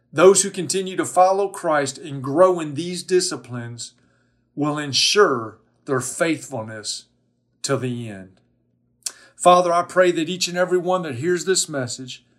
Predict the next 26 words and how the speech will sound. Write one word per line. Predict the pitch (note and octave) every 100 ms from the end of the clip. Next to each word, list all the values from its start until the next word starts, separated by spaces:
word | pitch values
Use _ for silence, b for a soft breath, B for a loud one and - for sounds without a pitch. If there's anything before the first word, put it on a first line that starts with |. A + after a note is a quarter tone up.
| b b b
Father, | - D#3+ D3 D#3+
that | D#3+
will | D3+
be | C3+ C#3+
blessed | B2 D3 D3+ D3 A2+ - - - _ _ _ _ -
and |
it | E3
will | D3 C3+
stir | - - F#3 F#3
up | F#3 F#3
in | F3+ E3+
them | C#3+ C3
these | C3 F3 F3
things, | - C3 A2 G#2 G#2+ - - _ _ _ _ -
that | D#3+
they | F3+
will | F3
operate | D#3 F#3+ G3+ E3 D3+ C#3
according | C3+ - E3+ D#3+ D3
to | C#3
these | D3+ C#3 -
eight | E3+ E3+ -
principles, | E3+ D#3 C3 A#2+ A#2 A2+ - _ _ _ _ _ -
living | D#3+ G#3 A3 A#3
a | A3+
life | G3+ C3+ A#2 A2 -